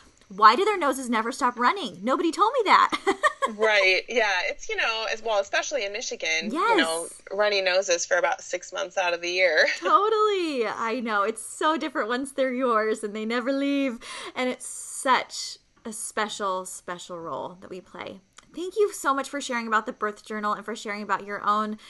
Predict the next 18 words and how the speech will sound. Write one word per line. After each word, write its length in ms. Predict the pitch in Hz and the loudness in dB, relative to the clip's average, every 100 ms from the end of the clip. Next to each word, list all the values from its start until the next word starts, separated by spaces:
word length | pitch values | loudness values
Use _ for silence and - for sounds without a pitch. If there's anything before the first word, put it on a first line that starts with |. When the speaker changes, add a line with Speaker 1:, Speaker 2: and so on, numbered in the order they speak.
| - - - | -20 -16 -4
Speaker 1:
motherhood 440 | 240 226 254 240 | 0 0 0 -2
experience. 760 | 220 - - 220 208 202 208 - | -2 -6 -10 -8 -6 -6 -8 -8
I 100 | 214 | -6
hope 420 | 214 233 - 240 | -2 -2 -2 -10
that 220 | 214 214 - | -6 -6 -8
people 300 | 233 220 202 | -8 -4 -2
that 120 | 202 | -2
are 60 | - | -4
interested 320 | 214 214 202 | -6 -10 -10
in 100 | 202 | -2
documenting 540 | 208 202 208 196 190 | 0 0 -6 -10 -10
in 100 | 190 | -10
this 220 | 185 - | -10 -10
way 380 | 202 190 180 180 | -8 -4 -4 -4
will 240 | 202 214 214 | -4 -4 -4
pick 240 | 240 214 | -4 -6
one 140 | 247 220 | -2 2
up. 320 | 349 370 | 2 0